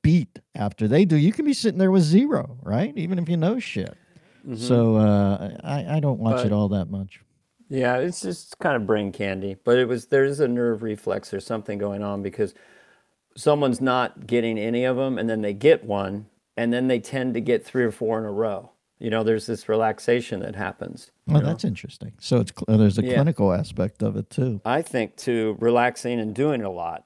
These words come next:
Speaker 2: you know. It's kinda like stand-up.
Speaker 1: We're talking to the great Dana Carvey, folks.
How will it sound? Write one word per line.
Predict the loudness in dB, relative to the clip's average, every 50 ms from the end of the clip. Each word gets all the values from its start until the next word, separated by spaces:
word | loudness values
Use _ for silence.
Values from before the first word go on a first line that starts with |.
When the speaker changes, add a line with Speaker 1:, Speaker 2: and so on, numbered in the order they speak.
| _ _ _
Speaker 2:
you | -12 -12
know. | -10 -10 -12 -14 -16
It's | -16
kinda | -8 -4 -2 0 0
like | 0 -2 -2
stand-up. | -6 -6 -4 -2 -2 -2 -4 -6 -8 -10 _ -4 0
Speaker 1:
We're | 2 2
talking | 4 4 2 2 2 2 0 0
to | 2
the | 2 2 2
great | 2 0 0 0 0
Dana | 0 0 2 2 0
Carvey, | 0 0 2 2 2 2 2 -2 -2
folks. | -2 -4 -4 -4 -6 -10 -16